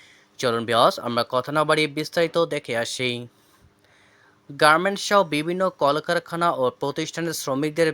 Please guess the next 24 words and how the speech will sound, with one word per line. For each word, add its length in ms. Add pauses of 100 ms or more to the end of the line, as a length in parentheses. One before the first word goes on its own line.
বেতন 380
বোনাস 280 (160)
আগামী 280 (120)
পঁচিশে 420
মার্চের 420
মধ্যে 360 (560)
পরিশোধের 480 (100)
নির্দেশ 340
দিয়েছে 260 (160)
জেলা 220 (120)
প্রশাসক 520 (180)
ফরিদা 380 (140)
খানম। 320 (1300)
গত 260
আঠারো 400
মার্চ 400
জেলা 260
প্রশাসকের 640
সম্মেলন 500 (100)
কক্ষে 440 (560)
কলকারখানা 680 (180)
ও 20 (220)
প্রতিষ্ঠান 480 (180)
পরিদর্শন 640